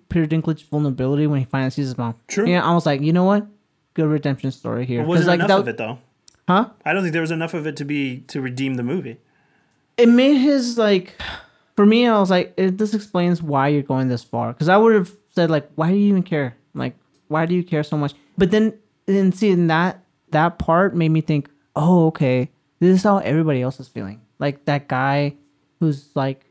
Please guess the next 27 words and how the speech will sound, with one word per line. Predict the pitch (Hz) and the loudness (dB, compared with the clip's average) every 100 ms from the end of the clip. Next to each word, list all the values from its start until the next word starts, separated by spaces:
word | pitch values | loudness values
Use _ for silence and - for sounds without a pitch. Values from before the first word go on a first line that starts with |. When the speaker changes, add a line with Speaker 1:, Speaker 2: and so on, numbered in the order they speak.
| - | -4
Speaker 1:
fighting | 147 151 147 | 0 0 -2
for | 143 | -4
his | 135 | -4
mom, | 135 127 131 165 | -2 -2 -2 -2
like, | 147 135 - | -2 -6 -4
that's | 143 151 | -4 -2
how | 165 | -2
he | 156 147 | 0 -2
feels. | 139 - 147 - - | -4 -6 -8 -8 -14
Like, | 120 | -10
except | 151 - 180 185 | -10 -4 -4 -2
he's | 196 185 | -2 2
not | 175 156 | 2 0
getting | 143 143 | 0 -2
this | 127 - | -4 -6
moment. | 123 123 - _ _ _ - | -6 -6 -8 _ _ _ -12
Speaker 2:
Mm-hmm. | 131 123 113 113 _ - | -10 -8 -10 -14 _ -4
Speaker 1:
He's | 156 151 | -4 0
not, | 160 156 | -2 -2
he's | 185 175 | -2 0
not | 180 175 | 2 2
gonna | 165 | 0
see | 143 170 | -2 -2
his | 143 | -2
mom | 131 131 143 | -2 -2 0
ever | 131 113 | -2 -4
again. | 113 120 117 | -6 -4 -6